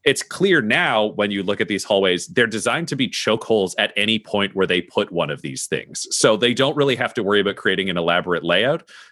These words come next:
They can flood this first floor with bodies. And if they can keep doing that throughout the building, this would be hideously impregnable to try to take by force without a massive regimented army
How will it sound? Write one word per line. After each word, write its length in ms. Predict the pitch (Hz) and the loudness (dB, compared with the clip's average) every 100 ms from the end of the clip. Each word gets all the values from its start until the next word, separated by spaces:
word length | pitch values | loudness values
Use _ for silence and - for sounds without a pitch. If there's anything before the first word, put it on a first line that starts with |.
| _ | _
They 120 | 117 123 | 2 2
can 200 | 160 107 | 0 -6
flood 680 | - - 104 113 101 92 | -10 -4 2 2 2 -2
this 160 | 87 95 | -4 -4
first 320 | - 101 - | 0 -2 -2
floor 260 | - 101 92 | -4 0 2
with 180 | 87 - | 0 0
bodies. 500 | 87 98 151 190 143 | 2 2 0 -4 -2
And 160 | 113 | -2
if 80 | 101 | 0
they 100 | 117 | 0
can 140 | 135 | -2
keep 240 | 113 139 127 | -4 -2 0
doing 240 | 139 123 | 2 2
that 180 | 110 107 | 0 -2
throughout 280 | - 107 101 | 0 0 0
the 80 | 85 | 0
building, 480 | 98 92 87 82 - - - - | 2 2 0 -4 -8 -20 -20 -2
this 180 | 117 117 | 0 2
would 100 | 113 | 0
be 320 | 110 101 - | 2 0 -2
hideously 600 | - 127 127 123 - 107 | -2 2 2 2 0 -2
impregnable 680 | 101 92 90 90 90 82 80 | -2 -2 -2 0 -2 -4 -4
to 100 | - | -4
try 200 | 92 101 | -2 0
to 80 | 85 | 0
take 300 | 85 - 82 | 0 -2 -2
by 160 | 95 80 | 0 -2
force 500 | - 90 113 135 - - | -2 -2 -2 -2 -8 0
without 460 | 98 - 90 82 - _ | 0 2 2 0 -4 _
a 80 | 95 | -4
massive 600 | 87 90 90 - 92 76 78 | 0 0 0 -2 -4 -4 -2
regimented 600 | 87 80 85 80 80 87 | 0 0 -2 -4 -4 -4
army 420 | 78 82 117 151 | -2 -2 -2 -2